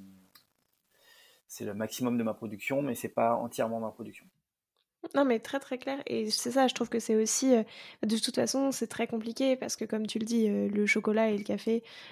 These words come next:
Speaker 2: euh, ou même la
Speaker 1: Voilà,
Speaker 2: vanille,
Speaker 1: j'ai
Speaker 2: ben,
Speaker 1: quelques produits, mais, euh,
Speaker 2: c-,
Speaker 1: voilà.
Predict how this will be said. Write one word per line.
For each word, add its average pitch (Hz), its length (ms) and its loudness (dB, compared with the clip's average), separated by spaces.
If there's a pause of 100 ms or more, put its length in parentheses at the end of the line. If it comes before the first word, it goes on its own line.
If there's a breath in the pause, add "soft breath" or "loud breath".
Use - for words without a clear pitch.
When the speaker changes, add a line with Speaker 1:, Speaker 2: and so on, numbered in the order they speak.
(140 loud breath)
Speaker 2:
euh, 208 280 2
ou 208 80 6
même 208 180 4
la 220 100 6 (180)
Speaker 1:
Voilà, 131 160 8
Speaker 2:
vanille, 220 60 6
Speaker 1:
j'ai 208 120 -2
Speaker 2:
ben, 98 240 -4
Speaker 1:
quelques - 120 -6 (120)
produits, 254 300 -6
mais, 214 200 -6
euh, 208 280 -10
Speaker 2:
c-, - 380 -10 (420)
Speaker 1:
voilà. 120 260 -4